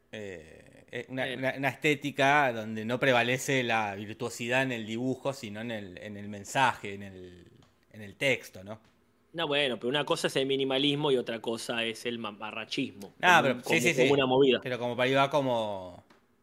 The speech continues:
Speaker 1: no es, eh, Sagarnaga, dibuja muy bien Sagarnaga.
Speaker 2: Claro,
Speaker 1: Eh,
Speaker 2: claro.
Speaker 1: como también, eh, se aprecia, tan-, a-,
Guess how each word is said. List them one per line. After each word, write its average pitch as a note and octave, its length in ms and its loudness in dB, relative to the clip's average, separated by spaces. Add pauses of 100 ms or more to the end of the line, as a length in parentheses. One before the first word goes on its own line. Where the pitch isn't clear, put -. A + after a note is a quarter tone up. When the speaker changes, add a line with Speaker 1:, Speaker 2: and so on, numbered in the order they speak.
(200)
Speaker 1:
no A2 180 -8
es, G2 680 -2
eh, G2 220 -16
Sagarnaga, B2+ 800 2
dibuja A2+ 420 -2
muy B2+ 260 0
bien G2+ 260 -2
Sagarnaga. G2 420 -14 (580)
Speaker 2:
Claro, A2 220 -2
Speaker 1:
Eh, F#2+ 40 -10
Speaker 2:
claro. F#2 240 -12 (220)
Speaker 1:
como F#2+ 500 -16
también, A2 720 -8
eh, G#2+ 140 -14
se - 120 -10
aprecia, G#2+ 460 -8
tan-, G#2+ 300 -10
a-, G#2 60 -8